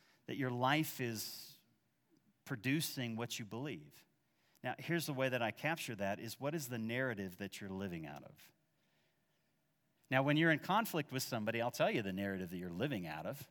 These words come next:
"He's a jerk." Right? "Shouldn't she know better?"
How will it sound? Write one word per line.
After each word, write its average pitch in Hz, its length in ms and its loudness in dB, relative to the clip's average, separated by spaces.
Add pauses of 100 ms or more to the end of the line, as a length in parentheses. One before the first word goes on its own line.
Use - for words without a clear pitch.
(640)
"He's 104 280 -6
a 110 60 -8
jerk." 101 320 -6 (2000)
Right? 151 300 4 (840)
"Shouldn't 202 440 0
she 185 400 0
know 165 260 2
better?" 175 400 -2